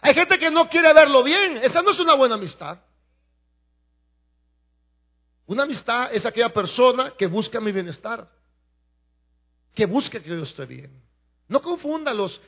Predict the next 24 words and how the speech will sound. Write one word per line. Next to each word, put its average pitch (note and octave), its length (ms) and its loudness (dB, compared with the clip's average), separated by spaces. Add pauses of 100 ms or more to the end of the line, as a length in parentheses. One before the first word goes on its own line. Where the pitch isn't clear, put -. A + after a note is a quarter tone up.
(140)
hermanos G3+ 300 -4
de A#3 80 2
la F#3+ 80 -4
iglesia, G#3+ 440 -4
los G3 120 -4
compañeros F3+ 360 -6
de G#3 60 -4
ministerio, G3 420 -2 (120)
no G3+ 100 2
lo B3 100 6
confunda A#3 360 -2
con G#3 160 -2
los F3+ 80 0
amigos. G#3 300 -4 (120)
Los G3+ 240 6
amigos A3 460 0
se G#3+ 100 -4
cuentan A3 460 -2
con A3+ 360 0
los F3+ 220 0
dedos G#3 240 0
de F#3+ 80 -6
las D#3 160 -6
manos G#3 320 0